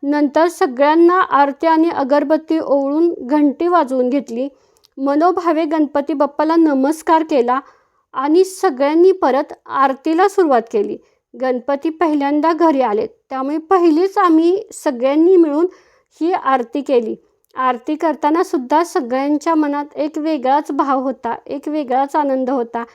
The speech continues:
कारण आपले लाडके बाप्पाची आरती चालू होती ना. "गणपती बाप्पा, तुम्ही आमच्या घरी आलाय ना, आता आमच्या भोळ्या भक्तांकडून आम्हाला जसं जमेल तशी आम्ही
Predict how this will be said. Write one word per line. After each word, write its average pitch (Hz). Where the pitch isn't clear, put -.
कारण 269
आपले 302
लाडके 269
बाप्पाची 294
आरती 269
चालू 277
होती 247
ना. 269
"गणपती 254
बाप्पा, 262
तुम्ही 339
आमच्या 320
घरी 302
आलाय 277
ना, 240
आता 262
आमच्या 277
भोळ्या 285
भक्तांकडून 277
आम्हाला 302
जसं 330
जमेल 311
तशी 330
आम्ही 320